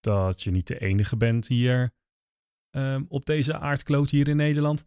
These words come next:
die denkt van: "Ik heb een bedrijf, ik weet dat ik moet gaan bloggen, ik moet content maken, ik moet beter gevonden worden. Maar waar moet ik,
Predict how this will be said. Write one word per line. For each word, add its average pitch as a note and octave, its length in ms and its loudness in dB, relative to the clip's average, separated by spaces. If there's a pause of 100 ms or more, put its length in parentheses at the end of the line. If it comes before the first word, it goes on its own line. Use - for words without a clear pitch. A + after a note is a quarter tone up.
(280)
die D#3 140 -2
denkt D#3 280 -2
van: C#3+ 380 -4
"Ik - 160 -8
heb B2 120 0
een A2 100 2
bedrijf, A#2+ 560 -2 (260)
ik - 160 -10
weet C#3 200 2
dat A2+ 100 -2
ik G#2 80 -2
moet G#2+ 140 2
gaan F#2 200 0
bloggen, E3+ 440 -2
ik - 160 -8
moet F#2 200 -2
content D#3+ 380 -2
maken, C#3 360 -2
ik B2 100 -8
moet G2+ 140 0
beter G2+ 280 0
gevonden C3+ 440 2
worden. C#3+ 380 -2 (1300)
Maar F#2+ 200 -2
waar A#2+ 200 0
moet A#2+ 180 0
ik, - 300 -6